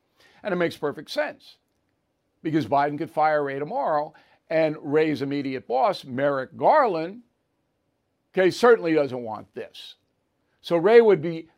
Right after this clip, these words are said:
basically saying, "I'm outta here," if he cooperated with the House Oversight Committee.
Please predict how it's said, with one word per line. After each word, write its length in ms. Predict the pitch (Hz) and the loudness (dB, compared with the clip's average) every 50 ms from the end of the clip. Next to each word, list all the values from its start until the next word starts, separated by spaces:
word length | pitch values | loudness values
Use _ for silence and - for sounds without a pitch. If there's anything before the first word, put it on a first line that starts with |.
| _ | _
basically 560 | - 190 196 196 - 175 175 - 170 160 151 | 2 2 2 2 2 -2 -6 -4 -4 -4 -4
saying, 580 | 139 - - 160 156 151 151 151 147 143 139 135 _ _ _ _ _ _ - | -4 -2 -2 0 0 2 0 0 -2 -4 -8 -12 _ _ _ _ _ _ -2
"I'm 180 | 165 151 160 156 | 2 2 2 2
outta 320 | 156 156 151 151 143 131 | 2 0 0 0 -2 -4
here," 280 | 104 98 104 98 - - _ _ _ _ _ _ _ _ _ _ _ _ - | -6 -8 -12 -14 -16 -18 _ _ _ _ _ _ _ _ _ _ _ _ -8
if 100 | 151 123 | -6 -4
he 120 | 147 143 | -4 -6
cooperated 1000 | 127 - 131 151 151 165 175 175 175 170 143 131 123 127 123 120 120 123 123 - _ _ _ _ _ _ - | -6 -6 -6 0 4 6 6 6 6 2 -2 -8 -6 -6 -8 -8 -10 -12 -14 -14 _ _ _ _ _ _ -14
with 160 | 131 135 135 | -14 -10 -8
the 80 | - - | -8 -6
House 340 | 127 120 110 117 117 - | -4 -4 -4 -6 -6 -8
Oversight 480 | - 98 85 - 107 - - 95 95 92 | -14 -16 -16 -18 -18 -16 -16 -16 -16 -16
Committee. 380 | - 131 147 208 214 139 - | -16 -12 -8 -8 -8 -8 -10